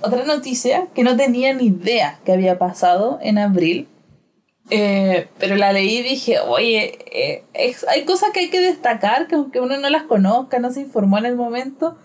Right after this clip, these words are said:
pero me parece súper interesante". Que el cuatro de abril abrió oficialmente el Museo Nacional de la Civilización Egipcia.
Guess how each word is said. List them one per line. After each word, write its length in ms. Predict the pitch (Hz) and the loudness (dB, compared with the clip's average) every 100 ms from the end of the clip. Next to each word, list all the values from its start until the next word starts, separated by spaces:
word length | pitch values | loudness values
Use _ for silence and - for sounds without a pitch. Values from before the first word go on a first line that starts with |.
| _ - | _ -4
pero 160 | 233 | -2
me 120 | 233 214 | 0 0
parece 360 | 233 277 294 | 0 2 0
súper 300 | 254 294 302 | 0 -2 0
interesante". 800 | 294 277 294 285 277 285 302 370 - _ _ - | 0 0 0 0 0 -2 -2 -8 -20 _ _ -4
Que 80 | |
el 100 | 226 208 | -2 0
cuatro 300 | 262 262 302 | 0 2 2
de 140 | 277 | 2
abril 380 | 247 247 330 359 | 0 0 0 -2
abrió 400 | 247 226 208 240 | 0 2 2 0
oficialmente 1000 | 277 277 262 262 269 269 311 349 - - 247 | 0 -2 -2 0 0 0 0 0 -2 -2 2
el 100 | 220 | 4
Museo 400 | 220 214 247 254 | 4 2 -2 -2
Nacional 440 | 262 - 220 233 | -4 -4 -4 -2
de 100 | 269 | -2
la 100 | 262 | -4
Civilización 680 | 254 226 208 202 196 190 214 | -4 -2 0 0 0 -4 -6
Egipcia. 520 | 233 - - - 127 | -8 -10 -14 -14 -16